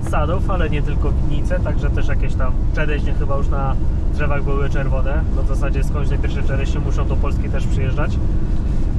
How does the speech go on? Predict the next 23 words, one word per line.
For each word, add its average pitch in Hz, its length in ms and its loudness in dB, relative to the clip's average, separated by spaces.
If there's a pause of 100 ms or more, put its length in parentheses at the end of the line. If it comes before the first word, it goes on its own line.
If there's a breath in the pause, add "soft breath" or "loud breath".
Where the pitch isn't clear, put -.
(160)
E, 165 140 0
jakieś - 300 0
jabłonie 220 420 0
albo 180 200 0
grusze, - 440 0 (360)
także 156 240 0
też - 180 0
takie, - 240 0 (100)
powiedzmy, - 500 0 (300)
polskie 147 440 0 (120)
klimaty, - 360 0
jeśli - 200 0
chodzi 143 200 0
o 110 60 2
sadownictwo. - 600 0 (760)
No 226 100 0
i 202 280 2
tam 175 340 0
gdzie 156 140 0
niegdzie - 300 0
też - 180 0
się - 80 0
trafia, 139 460 0